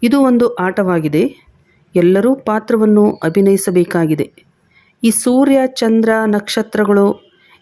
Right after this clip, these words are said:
ಇವೆಲ್ಲವೂ ದೀಪಗಳಾಗಿವೆ. ಈ ಸೃಷ್ಟಿ ನಾಟಕದಲ್ಲಿ ರಾತ್ರಿ ಮತ್ತು ಹಗಲಿನ ಆಟವು ನಡೆಯುತ್ತದೆ. "ಸೂರ್ಯ ದೇವತಾಯ ನಮಃ, ಚಂದ್ರ ದೇವತಾಯ ನಮಃ" ಎಂದು ಹೇಳುತ್ತಾರೆ.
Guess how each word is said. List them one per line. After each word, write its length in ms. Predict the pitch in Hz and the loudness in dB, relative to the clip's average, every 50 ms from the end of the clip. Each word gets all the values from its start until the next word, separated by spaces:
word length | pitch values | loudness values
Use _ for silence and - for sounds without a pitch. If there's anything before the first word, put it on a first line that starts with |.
| - | -4
ಇವೆಲ್ಲವೂ 580 | - 185 175 170 175 202 214 233 226 220 233 240 | 0 0 2 0 0 0 -2 -2 -2 -2 -2 -2
ದೀಪಗಳಾಗಿವೆ. 920 | 190 170 202 214 214 220 208 202 196 190 180 170 165 165 156 165 233 302 - - _ _ _ _ _ _ _ _ _ _ _ - - _ - | -2 0 -2 -2 0 -2 -2 0 0 0 0 -2 -2 0 0 0 0 -2 -4 -8 _ _ _ _ _ _ _ _ _ _ _ -20 -16 _ -2
ಈ 60 | 240 247 | -2 -2
ಸೃಷ್ಟಿ 420 | - - 214 233 - - - 339 | -2 -2 -4 -6 -4 -2 0 2
ನಾಟಕದಲ್ಲಿ 880 | 302 277 254 240 226 - 220 220 196 202 202 196 196 190 196 190 - - | 2 2 2 0 -2 -2 -2 -2 0 0 0 2 2 2 2 0 -2 -4
ರಾತ್ರಿ 520 | - 190 185 196 220 226 - 233 233 233 | -4 -4 -4 -4 -6 -6 -6 -4 -2 0
ಮತ್ತು 640 | 233 220 202 190 196 - - - 196 196 196 202 - - | 0 0 0 -2 -4 -6 -2 0 0 0 0 -2 -6 -10
ಹಗಲಿನ 440 | - - 185 175 208 220 226 214 214 202 - | -8 -6 -4 -2 0 0 2 0 0 0 -2
ಆಟವು 360 | 185 180 180 180 190 180 180 | -4 -4 -2 -2 0 0 2
ನಡೆಯುತ್ತದೆ. 720 | 175 175 170 170 170 165 170 - 170 - - - - _ - _ _ _ _ _ _ _ _ _ _ _ - | 2 2 2 2 2 0 0 -2 -6 -6 -6 -8 -12 _ -20 _ _ _ _ _ _ _ _ _ _ _ -18
"ಸೂರ್ಯ 420 | - - - 247 262 277 269 277 269 | -10 -4 0 0 0 2 2 0 0
ದೇವತಾಯ 640 | 208 202 214 220 226 233 233 - 220 220 220 220 | 0 0 0 0 0 0 -2 -4 -4 -2 0 0
ನಮಃ, 320 | 214 208 202 202 196 180 190 190 190 196 - - - _ _ _ - | 0 0 0 0 0 -2 -2 -2 -2 -4 -6 -10 -18 _ _ _ -6
ಚಂದ್ರ 340 | - 196 190 214 214 226 220 | -2 0 0 2 2 0 0
ದೇವತಾಯ 580 | 175 180 190 202 202 202 - 202 190 190 190 | 2 2 2 2 0 -2 -4 -2 0 0 0
ನಮಃ" 300 | 190 190 185 185 180 185 180 180 185 - - | 2 2 0 0 0 0 -2 -2 -2 -4 -4
ಎಂದು 160 | 175 170 180 | -2 -2 0
ಹೇಳುತ್ತಾರೆ. 640 | 175 175 170 160 - - 160 156 151 180 226 247 - | 0 0 0 -2 -4 -4 -4 -2 0 0 0 -2 -4